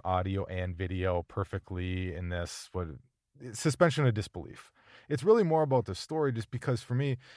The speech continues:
and I've, I've been reading, um, uh, what's his name? I think Nick, Nick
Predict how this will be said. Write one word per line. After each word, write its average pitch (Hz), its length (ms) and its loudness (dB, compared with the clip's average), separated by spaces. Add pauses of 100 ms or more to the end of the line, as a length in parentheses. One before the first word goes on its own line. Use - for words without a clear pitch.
(140)
and 143 160 0
I've, 143 180 0
I've 143 100 0
been 147 160 0
reading, 135 360 2
um, 87 580 -2 (440)
uh, 101 180 -6
what's - 160 -10
his 92 140 -8
name? 87 260 -8
I 98 60 -6
think 117 200 -2
Nick, 95 300 -2 (240)
Nick 117 180 -2